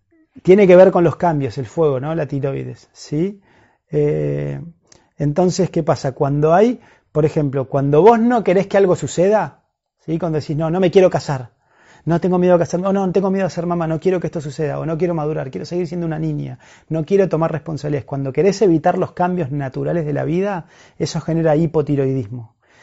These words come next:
Y al contrario, cuando querés que algo venga ya, "No, ya, ya, ya quiero tener un hijo, ya quiero quedar embarazada, ya, ya", eso genera hipertiroidismo. Entonces, cu-, cuando hay eso, falta de aceptación de los cambios de la vida, también rigidez, eso afecta a la glándula tiroides.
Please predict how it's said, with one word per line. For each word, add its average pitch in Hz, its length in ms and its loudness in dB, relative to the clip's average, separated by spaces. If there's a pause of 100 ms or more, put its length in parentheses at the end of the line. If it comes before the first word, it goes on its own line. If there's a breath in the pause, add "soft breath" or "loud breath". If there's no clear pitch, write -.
(160 soft breath)
Y 147 120 4
al 143 100 6
contrario, 151 340 4
cuando 143 220 2
querés 175 180 2
que - 80 0
algo 175 160 4
venga 175 220 2
ya, 180 160 -4
"No, 160 120 -4
ya, 165 200 -10
ya, 175 160 -12
ya 180 140 -8
quiero 185 180 -4
tener 175 220 -6
un 170 80 -6
hijo, 156 160 -12
ya - 120 -10
quiero 104 180 -6
quedar 98 180 -4
embarazada, - 380 -8
ya, 101 140 -10
ya", - 140 -14 (320 soft breath)
eso 156 220 -6
genera 170 360 -6
hipertiroidismo. 127 800 -6
Entonces, 165 380 -8 (720 soft breath)
cu-, - 200 -10
cuando 139 380 -2
hay 175 160 8
eso, 143 180 -4
falta 175 320 -2
de 165 40 2
aceptación 160 560 -6
de 180 60 -4
los 143 120 -6
cambios 170 300 -4
de 139 60 -2
la 143 100 -2
vida, 156 240 0
también 147 280 -4
rigidez, 151 640 -4
eso 151 200 -10
afecta 156 320 -8
a - 20 -2
la 143 80 -2
glándula 143 380 -4
tiroides. 127 500 -10